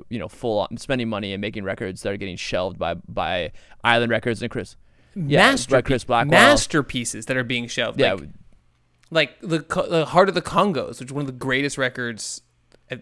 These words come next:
Speaker 2: ever made. It's an absolutely gorgeous record. Uh,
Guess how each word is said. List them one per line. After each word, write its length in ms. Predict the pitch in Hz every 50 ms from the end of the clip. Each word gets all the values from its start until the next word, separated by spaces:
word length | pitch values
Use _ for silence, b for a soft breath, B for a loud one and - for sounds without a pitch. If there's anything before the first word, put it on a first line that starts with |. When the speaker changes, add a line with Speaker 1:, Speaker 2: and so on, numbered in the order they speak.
| - _ -
Speaker 2:
ever 320 | 127 131 123 120 131 123 120
made. 480 | 117 117 123 131 120 107 98 98 - -
It's 160 | - - -
an 80 | 127 - _
absolutely 580 | 139 143 156 160 151 - - 156 131 113 117 - - _ _ _ _ 147 -
gorgeous 600 | - 180 180 185 190 202 190 151 135 131 - -
record. 400 | 139 147 151 147 - - 85 - b b b b _ _ _ _ - - - - -
Uh, 60 | -